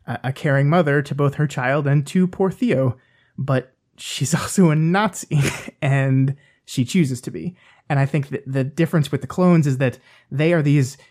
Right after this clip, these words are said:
monstrous, deformed beings birthed into existence really only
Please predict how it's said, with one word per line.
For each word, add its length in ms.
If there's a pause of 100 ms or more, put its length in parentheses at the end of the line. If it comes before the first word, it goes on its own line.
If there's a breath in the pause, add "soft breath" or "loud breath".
(180 soft breath)
monstrous, 540
deformed 520
beings 400
birthed 500
into 240
existence 640 (280 soft breath)
really 560 (600)
only 500